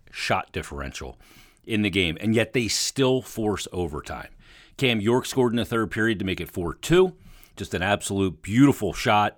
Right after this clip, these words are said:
high glove over Cam Talbot. That put the Flyers back in the mix. Then Noah Cates on the power play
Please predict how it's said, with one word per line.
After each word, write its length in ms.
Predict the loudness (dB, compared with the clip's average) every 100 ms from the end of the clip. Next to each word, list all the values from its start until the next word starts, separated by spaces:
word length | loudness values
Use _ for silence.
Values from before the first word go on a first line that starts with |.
| -4
high 240 | 2 2
glove 480 | 4 4 4 2 -4 -18 -20 _ _
over 260 | 0 0 0
Cam 340 | -2 -2 -2
Talbot. 520 | -2 4 4 4 2 0 -20 -20 _ _
That 160 | -2 -2
put 120 | -4
the 100 | -4
Flyers 320 | 0 2 2
back 240 | 2 0 0
in 80 |
the 60 | -4
mix. 360 | 0 0 0 -4
Then 180 | -2
Noah 200 | 0 0
Cates 300 | 0 -2 -2
on 120 | -2 -4
the 60 |
power 320 | 4 6 6
play 360 | 4 2 2 0